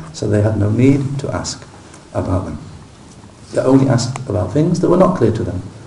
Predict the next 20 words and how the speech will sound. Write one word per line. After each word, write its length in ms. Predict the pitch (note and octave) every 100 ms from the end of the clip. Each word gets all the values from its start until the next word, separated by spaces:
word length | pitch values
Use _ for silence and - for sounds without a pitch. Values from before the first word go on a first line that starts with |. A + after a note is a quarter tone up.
| - - - - - - - - - - -
These 200 | B2+ D3
texts 260 | D#3 - -
they 80 |
did 140 | G#2+ F#2+
not 160 | -
ask 180 | C3+ C3+
about 300 | C3 C#3+ D3
because 220 | B2+ A#2+
of 80 | G#2+
their 100 | G2+
clarity 320 | - A#2 A2+ G#2+
to 80 | -
them. 160 | F2+ F#2 - - -
They 100 | G2+
knew 160 | A#2+
the 80 | B2+
meaning 220 | G#2 G#2+
of 80 | F#2+
these 140 | F#2+ -
texts. 420 | F#2 - -